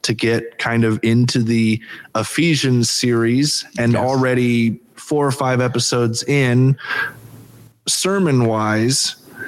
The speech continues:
Speaker 1: we're already jumping into a new series.
Speaker 2: Yeah.
Speaker 1: And so at that point, you know, distribution-wise, I'm kind of questioning, like, okay, do we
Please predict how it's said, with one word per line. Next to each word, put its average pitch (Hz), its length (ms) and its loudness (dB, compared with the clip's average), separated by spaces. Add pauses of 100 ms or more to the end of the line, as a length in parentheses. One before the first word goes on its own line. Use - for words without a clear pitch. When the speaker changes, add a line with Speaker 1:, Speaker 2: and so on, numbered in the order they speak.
(260)
Speaker 1:
we're 127 180 0
already 135 380 2
jumping 120 480 0
into 110 500 2
a 113 100 0
new 110 200 4
series. 104 680 0
Speaker 2:
Yeah. 110 220 4 (720)
Speaker 1:
And 135 100 4
so 147 160 0
at 131 100 -2
that 151 240 -2
point, 120 420 2 (580)
you 120 100 2
know, 107 140 2
distribution-wise, 110 1200 0
I'm 104 140 0
kind 107 240 0
of 104 120 -4
questioning, 107 680 0
like, 104 300 0
okay, 117 460 -2 (480)
do 123 180 0
we 110 560 0